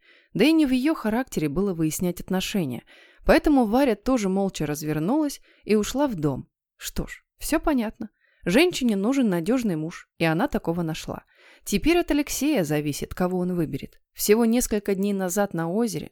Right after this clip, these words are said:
он звал замуж Варю, а теперь? Про себя Варя знала одно. Навязываться мужчине и бороться за него она точно не будет. Весь оставшийся день Варя делала дела машинально, на автомате.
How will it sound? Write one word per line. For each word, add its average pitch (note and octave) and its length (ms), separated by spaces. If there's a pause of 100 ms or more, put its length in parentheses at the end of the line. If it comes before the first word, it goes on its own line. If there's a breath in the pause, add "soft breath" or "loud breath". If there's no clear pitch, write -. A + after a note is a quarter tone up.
(120)
он G#3 160
звал G3+ 280
замуж G3 360
Варю, F#3+ 360 (280)
а D#3+ 80
теперь? - 480 (320)
Про G3+ 120
себя C#4+ 360
Варя B3 280
знала F#3 380
одно. E3+ 360 (200)
Навязываться C4+ 600
мужчине A#3+ 560
и D#3+ 40
бороться E3 440
за D#3 120
него C#3 340
она C4+ 260
точно A3 340
не G3 140
будет. E3 420 (240)
Весь B3 340
оставшийся B3 640
день D#4 380
Варя C4 420
делала F#3+ 440
дела E3+ 400
машинально, G#3 720
на D#3+ 160
автомате. F3+ 540